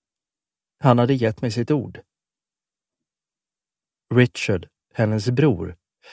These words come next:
kom och ställde sig bredvid henne. Han bar örlogsflottans uniform med kadetts gradbeteckning, förvärvad efter två år till sjöss som volontär. Förvärvad efter två år till sjöss som volontär.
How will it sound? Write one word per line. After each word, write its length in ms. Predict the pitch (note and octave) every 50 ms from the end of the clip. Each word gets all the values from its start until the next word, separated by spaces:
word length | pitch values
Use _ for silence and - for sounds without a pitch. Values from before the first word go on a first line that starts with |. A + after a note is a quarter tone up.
| - _ _
kom 180 | - - B2 A#2
och 80 | G#2+
ställde 320 | - - C#3 C3+ A2+ G#2 G2
sig 140 | - A2+
bredvid 300 | G#2+ B2 B2+ G2+ F2 F2+
henne. 280 | E2+ E2+ F2+ F2+ E2 - _ _ _ _ _ _ _ _ _ _ _ _ _ _ _ _ _ _ _ _ _
Han 320 | - B2 A#2 B2 C#3 C#3
bar 260 | C3 C#3 C#3+ C#3+ C#3+
örlogsflottans 1500 | D3 - D#3+ E3 D3+ C3 B2+ A#2 A#2+ A#2+ C3 B2+ B2 A#2+ B2 - - - - C3+ C3 C3 A#2+ - _ - C3+ C3 C3 A#2 C#3+
uniform 540 | C#3 C3+ C#3+ C#3 - B2 A2+ A2+ A#2 A2+ A#2
med 320 | A#2+ - - B2 A#2+ A2
kadetts 580 | - C#3 C3+ A#2 A#2 G#2+ - - - - - -
gradbeteckning, 1080 | D#3 A#2+ A#2 A2+ B2+ C#3 C3 G#2 G#2 A#2 G#2 - A2+ G#2+ - - B2 A#2+ A#2 A2+ A#2+ - _ _ _ -
förvärvad 640 | - C#3 A#2 G#2 A#2 A2+ A#2 A#2+ A#2 B2+ B2 A#2
efter 260 | A#2+ A2 - - A#2
två 440 | - - - A#2 A#2+ A#2 D3+ E3+ C3+
år 100 | A2+ A#2+
till 160 | A#2 - D3
sjöss 360 | - - A2 G2 F#2 - - - -
som 260 | - - - A2+ F#2+
volontär. 640 | F#2+ G2 G2+ G#2+ A2+ A2+ - C3+ A2+ F2 F2 - - _ _ _ _ _ _ _ _ _ _ _ _ - _ _ _ _ _ _ _ -
Förvärvad 800 | - - B2 A#2+ A2 A#2 A2+ A2+ A#2 B2 A#2 C3+ C#3 C3+ B2+
efter 400 | C3+ - - B2 - - - C3
två 540 | A#2 - - - B2 A#2 B2 D#3 F3+ - B2+
år 80 | A2 G#2+
till 180 | G2+ - C#3
sjöss 460 | B2+ - - G#2+ G2 F#2+ - - - -
som 360 | - - - A#2+ G#2 F#2 F2+ F2+
volontär. 760 | E2+ F#2 F#2+ F#2+ G2 G#2 G2+ - - G2+ E2+ - F2+ F#2+